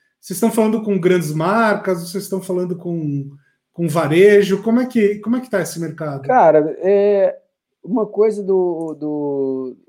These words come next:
Speaker 2: do, do mercado de N F Ts e blockchain que eu acho que é, acho que a única certeza que a gente tem é que a gente, o que ele é hoje é, não necessariamente é o que ele vai ser no futuro. É, é um, é um processo que tá no início e a gente vai ver muita evolução.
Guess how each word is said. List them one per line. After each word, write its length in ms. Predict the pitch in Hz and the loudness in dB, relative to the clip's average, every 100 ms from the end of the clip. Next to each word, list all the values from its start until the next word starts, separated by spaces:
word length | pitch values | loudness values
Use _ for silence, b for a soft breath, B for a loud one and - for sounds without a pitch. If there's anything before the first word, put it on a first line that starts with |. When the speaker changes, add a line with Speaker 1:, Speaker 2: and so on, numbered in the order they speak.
| - - - - | -20 -20 -18 -12
Speaker 2:
do, 180 | 120 117 | -8 -6
do 80 | 123 | -6
mercado 400 | 120 - 131 123 | -6 -4 -4 -2
de 60 | |
N 100 | 123 | -4
F 120 | 123 - | -6 -4
Ts 200 | 135 127 | -4 -4
e 40 | |
blockchain 460 | 120 123 - 139 135 | -4 -4 -6 -10 -8
que 100 | - | -2
eu 80 | 127 | -4
acho 180 | 123 - | -4 -6
que 80 | 123 | -6
é, 40 | |
acho 520 | 117 - _ _ _ | -6 -8 _ _ _
que 60 | 123 | -8
a 60 | |
única 220 | 131 147 165 | -8 -6 -6
certeza 420 | 147 139 143 135 | -4 -2 -2 -2
que 80 | 135 | -6
a 40 | |
gente 220 | 127 - | -8 -8
tem 220 | 139 143 | -6 -4
é 60 | 147 | -6
que 160 | 143 143 | -6 -6
a 60 | |
gente, 200 | 131 135 131 | -4 -8 -12
o 60 | |
que 160 | - 156 | -4 0
ele 100 | 156 | 4
é 100 | 139 | 6
hoje 380 | 131 156 151 160 135 | 6 4 0 -8 -2
é, 720 | 139 135 135 131 127 123 123 - | 0 2 2 2 2 0 -2 -4
não 140 | 127 | -4
necessariamente 560 | 139 139 143 127 135 147 | -4 -2 -2 -2 -2 -4
é 40 | |
o 40 | 139 | -6
que 120 | 143 | -4
ele 100 | 135 | 0
vai 180 | 135 127 | 2 0
ser 220 | - 135 | -2 -6
no 100 | 135 | -6
futuro. 640 | - 151 127 127 120 107 _ _ _ _ _ _ _ | -8 -8 -2 0 0 -4 _ _ _ _ _ _ _
É, 300 | 120 127 117 | 2 4 4
é 80 | 131 | 4
um, 200 | 143 139 | 2 2
é 60 | 139 | 0
um 80 | 139 | 2
processo 460 | 151 143 160 143 | 2 2 0 -2
que 80 | - | -2
tá 140 | 156 | 0
no 80 | 151 | 2
início 760 | 151 139 147 202 202 - 123 123 | 0 0 -2 -4 -6 -6 -4 0
e 220 | 123 131 | 2 2
a 40 | |
gente 200 | 123 143 | 0 -2
vai 120 | 156 143 | -2 0
ver 120 | 151 | 0
muita 260 | 147 170 | -2 0
evolução. 640 | 165 160 180 - 196 131 | 0 0 -2 -2 -2 -2